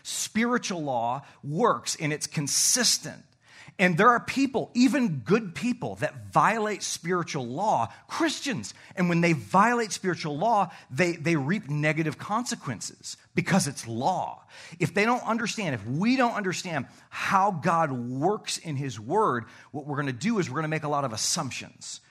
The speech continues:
And there's a little limerick about that I can't say in church, but what <laughs> you have to do is you have to say, "God,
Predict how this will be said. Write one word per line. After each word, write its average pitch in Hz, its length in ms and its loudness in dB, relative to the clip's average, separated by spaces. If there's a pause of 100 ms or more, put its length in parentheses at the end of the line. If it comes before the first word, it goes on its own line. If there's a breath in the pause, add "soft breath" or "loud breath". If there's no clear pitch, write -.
(160 soft breath)
And 120 80 -6
there's 180 120 -2
a 226 60 2
little 185 320 2
limerick 196 340 0
about 135 280 -2
that 131 140 2
I 135 80 0
can't 135 240 -10
say 151 300 -4
in 113 80 -4
church, 120 440 -4
but 139 160 0 (320 loud breath)
what - 280 2
<laughs> - 0 -
you 226 100 8
have 208 220 8
to 196 100 4
do 208 300 4
is 160 240 4 (240 loud breath)
you 156 80 2
have 240 100 6
to 202 80 -4
say, 180 160 0
"God, 175 360 4